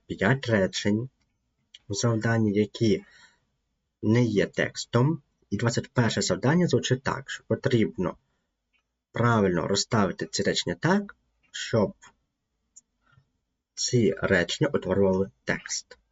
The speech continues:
П'ять завдань на орфографію, як бачите. Знову ж таки, вони всі з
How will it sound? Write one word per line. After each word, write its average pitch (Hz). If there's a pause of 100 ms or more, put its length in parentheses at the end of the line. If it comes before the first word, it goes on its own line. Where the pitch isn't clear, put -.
(3750)
П'ять 151
завдань 123
на 110
орфографію, 104
як 82
бачите. - (1200)
Знову 107
ж -
таки, 185 (840)
вони 113
всі 113
з -